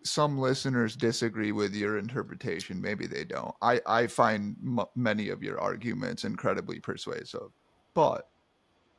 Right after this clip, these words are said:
do you think you can have a sustainable conservatism? And I don't know what your brand of conservatism is, but a, a sustain-, ca-, can we afford to ignore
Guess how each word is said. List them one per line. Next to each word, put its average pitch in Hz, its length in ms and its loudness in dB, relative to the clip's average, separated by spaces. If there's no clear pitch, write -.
do 151 100 0
you 233 300 4
think 214 400 0
you 165 120 0
can 123 340 2
have 151 340 2
a 131 80 4
sustainable 139 840 0
conservatism? - 1200 -4
And 120 140 6
I 147 60 12
don't 131 180 8
know 120 120 8
what 113 300 6
your 110 160 2
brand 101 340 -2
of 87 120 -6
conservatism 92 880 -2
is, - 360 -6
but - 360 -2
a, 127 140 4
a 123 80 2
sustain-, 156 480 -2
ca-, 185 80 2
can 233 220 8
we 233 180 6
afford 208 720 8
to 156 200 8
ignore 143 720 4